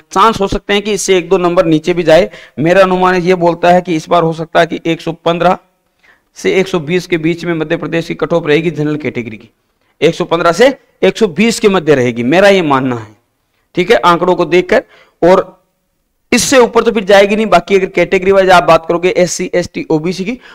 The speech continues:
तो उनकी इनसे डाउन रहेगी। मैक्सिमम जो कट ऑफ रहेगी मध्य प्रदेश के जनरल कैटेगरी की फाइनल मेरिट के लिए, वो एक सौ पन्द्रह से एक सौ बीस के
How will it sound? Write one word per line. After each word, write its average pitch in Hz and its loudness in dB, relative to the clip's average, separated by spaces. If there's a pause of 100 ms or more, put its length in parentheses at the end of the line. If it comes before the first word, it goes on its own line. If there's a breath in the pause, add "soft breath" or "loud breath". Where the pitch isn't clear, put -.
(120)
तो 202 0
उनकी 202 0
इनसे 196 0
डाउन 151 2
रहेगी। 117 -2 (300 loud breath)
मैक्सिमम 233 -2
जो 175 0
कट - -2
ऑफ 196 2
रहेगी 185 0
मध्य 175 -2
प्रदेश 165 -6
के 170 -6
जनरल 156 -4
कैटेगरी 160 -6
की 175 -8
फाइनल 160 0
मेरिट 165 0
के 165 -2
लिए, 185 -2 (300 soft breath)
वो - 0
एक 190 -2
सौ 202 -6
पन्द्रह 190 0
से 190 -2
एक 180 -6
सौ 175 -6
बीस 175 -6
के 135 0